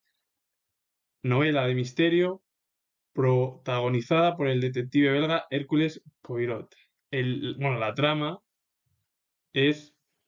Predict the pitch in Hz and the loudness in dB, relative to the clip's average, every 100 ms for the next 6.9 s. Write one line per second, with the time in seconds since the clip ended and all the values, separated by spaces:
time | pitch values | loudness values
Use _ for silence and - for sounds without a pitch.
0 | _ _ _ _ - 117 113 131 117 - | _ _ _ _ -6 -4 -4 -6 -10 -6
1 | 123 143 147 151 147 147 147 _ _ _ | 0 2 4 4 2 0 -4 _ _ _
2 | - 143 147 147 123 117 220 226 147 139 | -2 0 2 2 -2 -4 -2 -2 0 2
3 | 156 160 143 151 - _ _ _ _ _ | 2 2 0 -2 -2 _ _ _ _ _
4 | 127 131 135 143 147 127 117 131 139 - | -2 0 2 2 2 0 -2 0 0 -4
5 | 113 - _ _ _ _ _ _ _ _ | -12 -14 _ _ _ _ _ _ _ _
6 | 156 127 127 127 151 156 151 151 | -4 -4 -4 0 2 2 0 -2